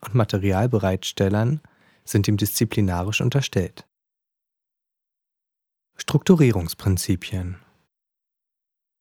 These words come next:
Faktorenanalytisch konnte die Estengruppe vier traditionelle Struktureigenschaften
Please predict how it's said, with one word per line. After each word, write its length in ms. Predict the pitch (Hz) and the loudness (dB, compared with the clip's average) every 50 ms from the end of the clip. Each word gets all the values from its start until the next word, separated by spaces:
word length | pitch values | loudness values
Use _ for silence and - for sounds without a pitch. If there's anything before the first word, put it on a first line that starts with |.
| _ _ _ _ _ _ _ _ _ _ | _ _ _ _ _ _ _ _ _ _
Faktorenanalytisch 1300 | - - 127 120 - - - 151 180 190 160 110 95 90 98 95 87 92 98 - - 131 143 147 - - - _ _ - | -6 0 0 0 0 6 6 6 8 8 4 2 2 0 0 0 0 0 -2 0 2 2 2 2 0 -6 -12 _ _ -6
konnte 260 | - - 104 - 107 | 0 0 2 2 4
die 140 | 104 101 90 | 2 2 2
Estengruppe 880 | 104 120 - - - - 170 160 - 147 147 - - 151 143 143 143 - | 2 0 -2 0 2 4 4 6 6 4 2 4 4 2 4 4 0 -2
vier 300 | - - - - 160 175 | -6 -8 2 4 4 4
traditionelle 720 | 170 - 143 131 131 127 - - 127 113 104 98 107 113 120 | 4 2 2 2 2 2 0 0 2 2 4 4 2 0 -2
Struktureigenschaften 1300 | - - - 120 - - - 143 123 - 92 90 90 92 - - - 95 92 - _ - 123 127 139 | -4 -2 -2 -2 -2 0 0 0 2 2 0 -2 -2 -2 -4 -2 -2 -4 -4 -4 _ -2 0 0 0